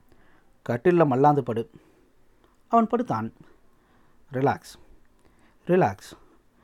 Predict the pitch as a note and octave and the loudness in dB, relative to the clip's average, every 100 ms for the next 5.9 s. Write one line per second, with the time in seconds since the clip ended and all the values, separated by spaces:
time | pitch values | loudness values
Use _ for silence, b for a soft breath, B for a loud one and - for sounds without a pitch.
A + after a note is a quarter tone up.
0 | b b C3 E3 F3 E3+ F#3+ F3+ D#3+ C#3 | b b -2 2 2 2 0 0 -2 -2
1 | C#3+ - E3+ G#3 - _ _ - A#2+ E3 | -4 -6 -4 -4 -6 _ _ -10 -2 -2
2 | F3+ E3+ C#3 - C3+ C#3+ C#3 E3 - C3 | 0 0 0 0 -2 0 0 -2 -2 -4
3 | C3 D#3 E3 E3 F3+ D#3 D3 D#3 F3+ B3 | 0 2 2 0 0 -2 -4 -4 -4 -6
4 | _ _ _ _ _ _ _ _ - A#2+ | _ _ _ _ _ _ _ _ -12 -6
5 | B2+ C3+ B2+ G#2 A#2 A2+ G#2 G2 | -4 -4 -4 -8 -10 -12 -12 -12